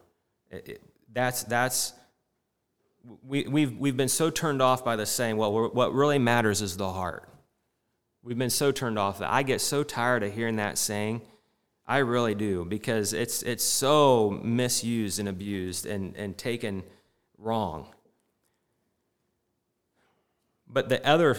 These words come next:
the, the, the other side of that coin is, is that sometimes when we hear something misused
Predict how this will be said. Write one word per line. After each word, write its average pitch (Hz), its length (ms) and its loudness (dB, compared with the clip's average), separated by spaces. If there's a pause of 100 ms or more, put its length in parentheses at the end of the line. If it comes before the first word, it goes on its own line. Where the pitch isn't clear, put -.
(160)
the, 117 160 -4
the, 113 280 -4
the 117 180 -2
other 127 160 2
side 120 220 0
of 110 60 2
that 90 160 -2
coin 160 360 0
is, 95 360 -2
is 101 200 -4
that 98 420 -2 (840)
sometimes 139 600 0
when 120 160 0
we 123 120 0
hear 131 260 0
something 113 580 -2 (220)
misused 123 800 -2